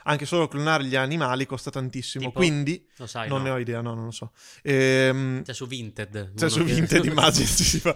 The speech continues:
Speaker 1: Ehm, però è, è un problema che magari alcune persone potrebbero essere in grado, ad esempio, di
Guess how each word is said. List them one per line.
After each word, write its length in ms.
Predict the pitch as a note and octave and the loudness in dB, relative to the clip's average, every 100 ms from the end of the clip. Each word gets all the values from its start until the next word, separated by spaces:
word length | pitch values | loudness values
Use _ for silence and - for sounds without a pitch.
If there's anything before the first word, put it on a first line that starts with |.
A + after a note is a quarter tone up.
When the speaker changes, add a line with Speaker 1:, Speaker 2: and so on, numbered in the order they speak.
| A3+ C#4+ C4 G#3+ | -2 -4 -6 -4
Speaker 1:
Ehm, 800 | C3 C#3 D3 D3 C#3 C#3 C#3 - - | 2 4 6 4 0 -4 -8 -8 4
però 520 | F#3 E3 E3+ F3+ - | 8 8 8 6 2
è, 180 | D3 C#3+ | -2 0
è 120 | D3 | 2
un 200 | C#3+ C#3+ | 0 -2
problema 460 | D#3+ E3+ C#3 D3 | 0 2 2 2
che 100 | D3 | -2
magari 260 | C3 C#3+ C#3 | 0 2 2
alcune 400 | B2+ C3+ E3+ D#3 | 2 0 0 0
persone 360 | D#3 - D#3 D#3 | -2 -4 -4 -2
potrebbero 500 | C#3 D#3+ D#3 C#3 D3 | -4 0 0 0 0
essere 260 | C#3+ C#3 | -2 -6
in 80 | C#3+ | -4
grado, 460 | D3 D#3 C3 C3 A#2+ | 2 2 2 -2 -8
ad 120 | B2+ | -8
esempio, 380 | B2+ D3 C#3 C3+ | -6 -4 -4 -4
di 340 | C3 C#3 A#2 | -4 -4 -6